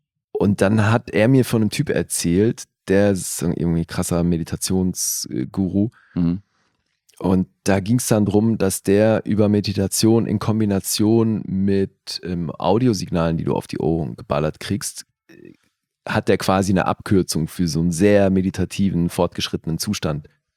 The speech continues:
Speaker 2: Okay.
Speaker 1: ähm, erreicht. Haben das auch abgeglichen, weil du begibst dich dann eben im meditativen Zustand und hast Frequenzen auf den Ohren und der Clou ist, dass du,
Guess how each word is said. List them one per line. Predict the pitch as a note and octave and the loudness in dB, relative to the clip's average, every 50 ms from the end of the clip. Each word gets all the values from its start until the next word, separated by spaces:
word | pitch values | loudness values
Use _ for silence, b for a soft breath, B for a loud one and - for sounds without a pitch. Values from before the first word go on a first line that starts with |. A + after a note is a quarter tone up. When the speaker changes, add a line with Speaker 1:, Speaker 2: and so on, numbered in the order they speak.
| _ - | _ -10
Speaker 2:
Okay. | D#2+ D#2+ - E2+ D2 F2 C#3 _ - | -10 -6 -2 -2 -2 -2 -2 _ -8
Speaker 1:
ähm, | - D2+ C#2 A#1+ A#1+ - _ | -6 -6 -6 -6 -8 -12 _
erreicht. | - - - - - - C2 G2+ - - _ b b b b b b b b b b b b b b b b b b _ - | -8 -6 -6 -4 -2 -2 0 -2 -2 -4 _ b b b b b b b b b b b b b b b b b b _ -6
Haben | - F2 F2+ | -4 -2 -2
das | F2 - - | -2 -2 -2
auch | C2+ - | -4 -4
abgeglichen, | - E2+ - - - A#2+ G2 G#2+ A2+ A#2 - - C#2 - - | -4 -8 -6 -2 -4 -2 0 0 -2 -2 -2 -2 -2 -2 0
weil | D#2+ D#2+ E2+ E2+ D#2+ - _ _ _ _ _ _ _ _ _ _ | 0 0 0 0 -2 -4 _ _ _ _ _ _ _ _ _ _
du | - - - - - _ _ _ _ _ - | -16 -14 -14 -16 -20 _ _ _ _ _ -6
begibst | - F#2+ F#2+ A2+ - - | -4 -2 -2 -2 -2 -2
dich | A2 | 0
dann | - G#2 G2 | 0 2 2
eben | D#2+ F2+ F#2+ | 2 2 2
im | F#2 | 2
meditativen | F2+ F#2 E2+ F2 - E2 D#2+ - F2+ E2+ D#2 | 2 2 0 -2 -4 -6 -6 -6 -6 -6 -4
Zustand | - B2+ - - - - D3 - _ | -4 -2 -2 -2 -2 -2 -4 -6 _
und | - - F2+ F2 F2 | -8 -6 -4 -2 0
hast | G#2+ A2 - - - - _ _ _ _ _ _ _ _ _ _ _ _ _ - | 0 0 -2 -4 -12 -20 _ _ _ _ _ _ _ _ _ _ _ _ _ -12
Frequenzen | - - G2+ - - - A2 A#2+ - - - | -6 -4 -4 -2 0 0 0 0 -2 -4 -2
auf | - F#2+ - | -2 -4 -2
den | - A2 G#2+ - | -2 -2 -2 0
Ohren | G#1+ E2 A2 B2+ D3+ - | 0 0 0 0 0 -2
und | - - F#2 - | -4 -4 -4 -4
der | F2 E2+ | -4 -6
Clou | - - - B2 C3 B2+ - | -6 -4 -2 -2 -2 -2 -2
ist, | - E2+ G#2 D3 - - - | -2 -2 -2 -2 -4 -4 -4
dass | E2 D#2+ - - | -6 -6 -6 -6
du, | - F#2 F2 F2+ F2 | -4 -4 -2 -2 -4